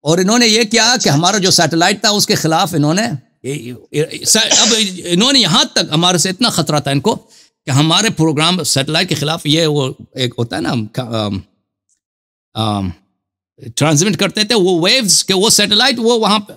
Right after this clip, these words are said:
Speaker 1: वो उसके, उसकी नशरियात में खलल पड़ता था।
Speaker 2: हाँ, वो सही
Speaker 1: वो
Speaker 2: क्लियर नहीं होती होगी ना।
Speaker 1: हाँ, सिग्नल क्लियर नहीं आता, उसके ख-, वो, उसी वजह से बहुत झगड़ा हो गया था ईरान के साथ।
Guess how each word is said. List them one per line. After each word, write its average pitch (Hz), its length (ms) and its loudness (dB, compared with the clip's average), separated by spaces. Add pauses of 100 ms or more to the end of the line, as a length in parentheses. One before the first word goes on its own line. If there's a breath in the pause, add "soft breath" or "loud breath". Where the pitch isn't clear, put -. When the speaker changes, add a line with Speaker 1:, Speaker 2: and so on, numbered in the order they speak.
Speaker 1:
वो - 580 -6 (260)
उसके, 208 220 0 (120)
उसकी 208 220 2
नशरियात 196 440 2
में 240 100 2
खलल 180 240 2
पड़ता 104 300 -4
था। - 160 -16 (1600)
Speaker 2:
हाँ, 185 120 2
वो 214 520 -6
सही 202 260 0
Speaker 1:
वो 254 300 2
Speaker 2:
क्लियर 247 260 -2
नहीं 196 180 -6
होती 139 200 -8
होगी 110 260 -12
ना। 123 160 -20
Speaker 1:
हाँ, 202 180 4
सिग्नल 254 380 4
क्लियर 285 260 4
नहीं 277 100 2
आता, 233 240 2
उसके 240 300 2
ख-, 196 100 -2
वो, 233 220 2
उसी 247 420 2
वजह 220 280 2
से 247 120 4
बहुत 208 240 2
झगड़ा 240 200 2
हो 294 80 2
गया 262 140 2
था 240 100 2
ईरान 202 240 2
के 147 100 2
साथ। 117 180 -4